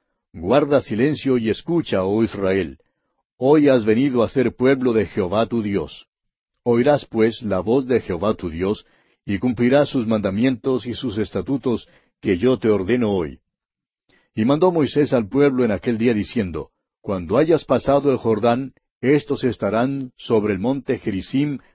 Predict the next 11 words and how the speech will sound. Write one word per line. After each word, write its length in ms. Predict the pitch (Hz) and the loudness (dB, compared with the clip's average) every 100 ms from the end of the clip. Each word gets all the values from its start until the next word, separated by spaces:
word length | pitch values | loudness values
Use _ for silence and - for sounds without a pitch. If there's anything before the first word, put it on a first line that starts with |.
| _ | _
para 180 | 117 110 | 0 2
bendecir 460 | 107 101 - 165 | 2 0 0 0
al 120 | 139 | 0
pueblo: 400 | - 139 95 73 - _ _ _ | 2 0 0 -8 -14 _ _ _
Simeón, 720 | - 87 76 90 123 139 127 _ _ | -14 -12 -8 -2 0 -2 -6 _ _
Leví, 580 | 85 78 80 110 127 135 _ _ | -12 -8 -2 0 0 -2 _ _
Judá, 640 | _ - 90 82 113 135 - _ - | _ -10 -8 -2 0 0 -4 _ -10
Isaacar, 680 | 113 - 87 120 123 120 - _ _ | -8 -8 -4 0 2 0 -8 _ _
José 640 | _ 101 87 - 127 113 - _ _ - | _ -6 -4 0 0 0 -4 _ _ -6
y 140 | 107 | -2
Benjamín". 580 | 104 82 92 98 73 | 0 -2 -2 -4 -6